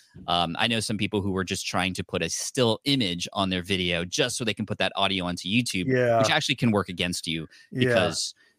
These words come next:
Speaker 1: that signals to YouTube. I mean, people are gonna leave that video, and then
Speaker 2: Not
Speaker 1: that
Speaker 2: a fan.
Speaker 1: signals to YouTube, um, that your channel's
Speaker 2: Yeah.
Speaker 1: not worth watching. So don't, don't do that. But,
Speaker 2: <laughs>
Speaker 1: um,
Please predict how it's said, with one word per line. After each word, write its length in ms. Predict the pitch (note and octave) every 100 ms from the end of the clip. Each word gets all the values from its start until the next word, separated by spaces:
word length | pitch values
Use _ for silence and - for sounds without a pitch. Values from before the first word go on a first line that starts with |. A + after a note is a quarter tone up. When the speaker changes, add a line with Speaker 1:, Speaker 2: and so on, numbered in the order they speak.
| -
Speaker 1:
that 160 | G#2 -
signals 300 | A#2 G#2 -
to 100 | G2
YouTube. 420 | F2+ - F2+ F2+ -
I 40 |
mean, 100 | G#2+ E2+
people 200 | C3 A2
are 40 |
gonna 120 | F2+
leave 180 | F#2+ G2+
that 180 | E2 -
video, 320 | D#2 E2 E2
and 160 | - F#2
then 100 | C3+
Speaker 2:
Not 80 |
Speaker 1:
that 60 | C3+
Speaker 2:
a 20 |
fan. 160 | C3+ A#2+
Speaker 1:
signals 180 | G2+ -
to 100 | F2
YouTube, 380 | E2 - E2 - -
um, 380 | F2+ D2+ - F#2+ _ -
that 180 | - - _ _
your 160 | F#2 F2
channel's 300 | - E2 -
Speaker 2:
Yeah. 60 | A#1
Speaker 1:
not 60 |
worth 160 | - -
watching. 340 | F2+ E2 -
So 120 | - C3
don't, 260 | D#3+ B2
don't 200 | D3 B2+
do 140 | A2+ G2
that. 260 | D#2 A#1+ -
But, 180 | F#2+ F3
Speaker 2:
<laughs> 400 | - C3+ - F#2
Speaker 1:
um, 400 | F#2+ F2 F2